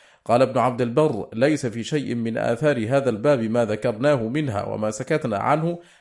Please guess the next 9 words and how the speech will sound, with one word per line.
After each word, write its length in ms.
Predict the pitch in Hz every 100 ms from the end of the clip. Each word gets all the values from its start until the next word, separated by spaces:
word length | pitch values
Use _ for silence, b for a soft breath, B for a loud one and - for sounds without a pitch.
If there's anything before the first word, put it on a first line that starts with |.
| B
أن 240 | 107 131 131
صلاة 340 | 127 127 156 151
الجمعة 560 | 120 135 151 127 131 143
لم 280 | 117 139 135
يقمها 400 | 117 156 139 113
الأئمة 920 | 123 113 135 156 139 131 156 139 104
في 140 | - 110
ذلك 300 | 127 120 -
اليوم، 380 | 123 156 165